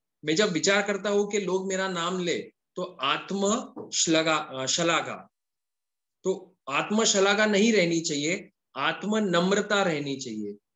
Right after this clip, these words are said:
जब आत्म नम्रता रहेगी तब गुणों को प्रकट किया, अ, अवगुणों को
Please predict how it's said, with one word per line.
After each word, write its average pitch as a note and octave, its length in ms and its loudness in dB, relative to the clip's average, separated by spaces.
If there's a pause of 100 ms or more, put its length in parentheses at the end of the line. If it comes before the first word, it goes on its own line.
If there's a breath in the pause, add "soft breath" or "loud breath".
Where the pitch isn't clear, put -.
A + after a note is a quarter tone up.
जब F3+ 180 4
आत्म D3 400 0
नम्रता E3+ 480 0
रहेगी C#3+ 680 -2 (200)
तब F#3+ 260 -2
गुणों D3+ 320 2
को G3+ 120 2
प्रकट D3+ 460 -6
किया, C3 200 0
अ, B2 380 -2
अवगुणों D#3 420 2
को G#3 400 -2